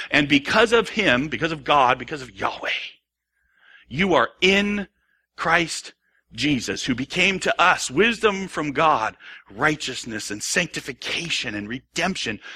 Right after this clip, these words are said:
so that, as it is written, 'Let the one who boasts, boasts in the Lord.'" I'm boasting in the Lord. Why?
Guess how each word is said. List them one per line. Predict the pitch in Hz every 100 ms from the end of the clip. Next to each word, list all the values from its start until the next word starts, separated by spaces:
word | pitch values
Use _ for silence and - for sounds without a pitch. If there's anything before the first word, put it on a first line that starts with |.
| -
so | - 196 202
that, | 175 160
as | 139 156 165
it | 147
is | 120
written, | 123 120 107 - - -
'Let | 120
the | 117
one | 135 135
who | 120
boasts, | 135 143 - - - _
boasts | - 139 139 - - - _ -
in | 165 156 135
the | 113 101
Lord.'" | 101 90 - - - _ _ _ _ _ _ _ _ _ _ _ _ _ _ _ _ _ _ _ _ _ _ _ _ -
I'm | 85
boasting | 110 139 131 101
in |
the | 92
Lord. | 104 90
Why? | 92 92 76